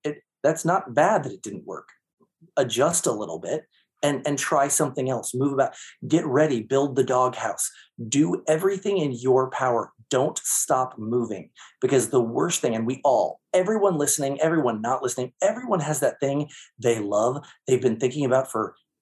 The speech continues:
five years, fifteen years. They've been thinking about it. And the reason it hasn't been done yet is 'cause they've done absolutely nothing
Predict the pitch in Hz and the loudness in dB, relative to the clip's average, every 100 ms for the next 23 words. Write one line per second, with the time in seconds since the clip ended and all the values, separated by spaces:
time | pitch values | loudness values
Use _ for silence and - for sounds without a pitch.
0 | _ 135 120 131 117 - 107 117 123 127 | _ -2 0 0 -4 -8 -6 -4 -2 -2
1 | - - - 139 135 - - 117 127 123 | -4 -8 -6 -6 -6 -10 -8 -6 -4 -4
2 | 101 110 117 120 123 - - 147 139 143 | -4 -2 0 0 -2 -6 -6 -2 2 0
3 | 135 196 160 135 120 110 - - - 131 | 2 0 0 0 0 0 -6 -14 -2 2
4 | 131 113 165 233 - 170 175 151 127 120 | 2 2 0 0 -4 -2 -2 0 0 0
5 | 123 143 175 196 - - 131 - 156 131 | 0 2 0 0 -8 -2 0 2 2 4
6 | 147 123 147 139 - 131 175 175 - 214 | 2 2 0 0 -4 -4 -2 0 0 2
7 | 147 123 147 - 127 110 107 101 - 185 | 0 2 0 0 -2 -2 -2 -4 -2 -2
8 | 196 | -2